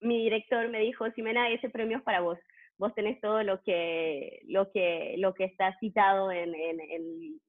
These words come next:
lo que uno se espera de, de, de ese tipo de, de candidatas". Y, y yo le dije, "No, no creo, debo haber mucha gente que va a postular y no sé, no sé, vamos a ver".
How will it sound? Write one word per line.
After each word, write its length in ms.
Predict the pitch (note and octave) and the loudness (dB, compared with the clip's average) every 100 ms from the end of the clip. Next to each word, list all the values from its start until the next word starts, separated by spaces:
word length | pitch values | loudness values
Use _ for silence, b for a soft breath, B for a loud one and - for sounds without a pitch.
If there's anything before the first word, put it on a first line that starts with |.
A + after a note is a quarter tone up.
| - | -10
lo 160 | F3 | -10
que 140 | - F#3 | -6 -6
uno 180 | F#3+ G3+ | -4 -4
se 60 | G3+ | -8
espera 360 | - G3+ F#3+ | -4 0 2
de, 220 | F3 D#3+ - | 0 -4 -4
de, 280 | D#3+ - - | -6 -6 -8
de 80 | F#3 | -10
ese 220 | - C4 - | -8 -14 -14
tipo 260 | F#3 F#3 | -8 -2
de, 300 | F3+ E3 D#3 - | 0 -2 -4 -10
de 100 | - - - - | -16 -18 -18 -4
candidatas". 600 | F3+ F3+ F3+ E3 - - _ _ _ _ _ _ _ _ _ B B A#3 G3 _ | -4 0 -2 -2 -8 -14 _ _ _ _ _ _ _ _ _ B B -20 -20 _
Y, 520 | A3 A#3 A3+ G#3+ A#3 A3+ | -6 -4 -4 -4 -4 0
y 40 | A3+ | 6
yo 320 | G#3+ A3 A#3 | 8 8 6
le 140 | A#3+ | 6
dije, 200 | A3 C4 | 4 2
"No, 300 | C4 B3+ B3 | 4 4 4
no 140 | B3+ B3 | 2 -4
creo, 240 | A3+ A3+ A3+ | -6 -4 -2
debo 160 | G#3+ | 0
haber 200 | G#3+ A#3+ | 0 0
mucha 240 | C4+ C4 D4+ | -4 -6 -6
gente 240 | B3 A#3+ | -4 -6
que 60 | A#3 | -2
va 100 | G#3 | -2
a 80 | G3 | -2
postular 520 | A3+ - A3+ F#3+ G3 | -6 -8 -2 0 0
y 360 | G3 F#3+ F#3 _ | -4 -12 _ _
no 160 | G3+ A3+ - | -14 -12 -10
sé, 220 | G#3 G3+ | -10 -10
no 120 | G#3 | -12
sé, 140 | A3 E3+ | -14 -6
vamos 280 | G3 G#3+ C#4 | -6 -6 -10
a 60 | |
ver". 100 | F3 | -10